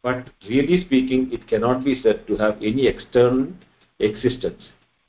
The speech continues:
It is non-existence, pure and simple. And all varieties of it, such as non-existence of a thing and that thing, are mere conventionalities of speech. In what respect,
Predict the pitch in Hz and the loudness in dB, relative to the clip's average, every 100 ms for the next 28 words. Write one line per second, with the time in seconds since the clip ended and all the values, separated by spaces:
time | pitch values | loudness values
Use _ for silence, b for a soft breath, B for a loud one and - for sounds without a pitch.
0 | _ 131 131 147 - 110 123 151 147 - | _ 2 2 2 -2 0 2 2 2 -2
1 | 147 - 135 143 - - 113 120 127 113 | -8 -8 -6 -6 -8 -14 0 4 4 2
2 | 107 110 98 - - _ _ _ _ _ | -4 -12 -12 -12 -16 _ _ _ _ _
3 | _ 117 127 120 - - 117 147 170 - | _ -4 -4 -4 -8 -4 2 4 2 -2
4 | 104 113 127 131 139 131 120 113 - _ | 0 2 2 2 -4 -4 0 0 -2 _
5 | _ _ _ _ _ _ _ - 131 131 | _ _ _ _ _ _ _ -4 -2 -2
6 | - - - 113 139 127 127 - 104 110 | -12 -10 -6 -2 2 2 2 -4 -6 -2
7 | 131 139 - 131 - 120 117 107 95 - | 0 0 -2 -12 -10 -6 -2 -2 -4 -4
8 | 107 101 - _ _ _ - 120 113 101 | -6 -6 -16 _ _ _ -2 0 2 4
9 | 113 143 - 143 147 - 101 107 107 98 | 4 2 -2 -4 -4 -6 -2 0 0 0
10 | 107 127 135 - 113 123 127 131 127 120 | 2 4 4 0 -8 -2 -2 -2 -2 0
11 | 117 107 107 113 117 107 87 - - 85 | 0 0 -6 -14 -6 -4 -4 -6 -10 -10
12 | - - _ _ _ _ - 117 117 123 | -10 -20 _ _ _ _ -4 0 4 6
13 | 151 - _ _ 117 117 - 117 104 - | 4 0 _ _ -2 -2 -2 -2 -2 -4